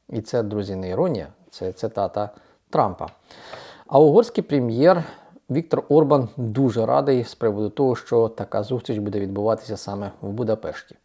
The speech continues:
Так, з цим містом пов'язано не дуже багато для України приємних подій. Сумнозвісний Будапештський меморандум, який гарантував нам нібито недоторканність наших кордонів, гарантував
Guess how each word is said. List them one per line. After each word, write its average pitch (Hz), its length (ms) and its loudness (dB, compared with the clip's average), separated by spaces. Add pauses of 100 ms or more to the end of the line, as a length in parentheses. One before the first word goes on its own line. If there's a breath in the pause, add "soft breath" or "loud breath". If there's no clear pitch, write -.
(840 loud breath)
Так, 147 240 2
з - 240 -8
цим 180 220 -2
містом 190 300 2
пов'язано 143 520 2
не 147 120 2
дуже 131 280 2
багато 110 400 0
для 107 140 0
України 110 440 -2
приємних 113 520 -2
подій. 160 420 -2
Сумнозвісний 123 840 -4
Будапештський 110 580 -2
меморандум, 117 540 -2
який 101 240 -6
гарантував 113 680 -2
нам 101 400 -4
нібито 107 680 -6 (160)
недоторканність 117 760 -2
наших 107 260 -8
кордонів, 156 560 0 (480 loud breath)
гарантував 127 640 2